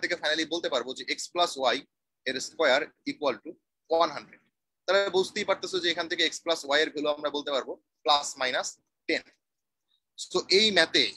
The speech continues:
এরকম একটা শিশুতোষ ম্যাথে কারো কোনো সমস্যা আছে কিনা একটু বলো। So exactly answer হবে হচ্ছে plus minus ten। So অনেকেই পারছো, ধন্যবাদ সবাইকে।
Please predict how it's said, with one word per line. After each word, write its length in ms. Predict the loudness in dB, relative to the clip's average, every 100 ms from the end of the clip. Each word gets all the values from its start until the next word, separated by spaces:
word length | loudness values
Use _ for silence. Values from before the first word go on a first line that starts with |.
| 2
এরকম 200 | 2 2
একটা 120 | 2 0
শিশুতোষ 360 | -2 -6 -6 -4 -4
ম্যাথে 160 | -4 0
কারো 140 | 0 -2
কোনো 100 | -8 -10
সমস্যা 240 | -8 -6
আছে 100 | -8 -6
কিনা 160 | -8 -8
একটু 120 | -12 -8
বলো। 140 | -8 -10 _ _ _ _ _ _ _ -4
So 80 | -2 0 -2 -8 -10
exactly 420 | 2 4 4 0 -8 -2 -2
answer 180 | 0 0
হবে 120 | 0
হচ্ছে 140 | -2 0
plus 140 | -2 -2
minus 260 | -4 -2 -4 -4
ten। 120 | -8 _ -10
So 80 | -4 -2 -2 -4
অনেকেই 300 | -4 -2 -2 0
পারছো, 180 | -2 -4 -6
ধন্যবাদ 240 | -4 -4 -2
সবাইকে। 280 | -4 -4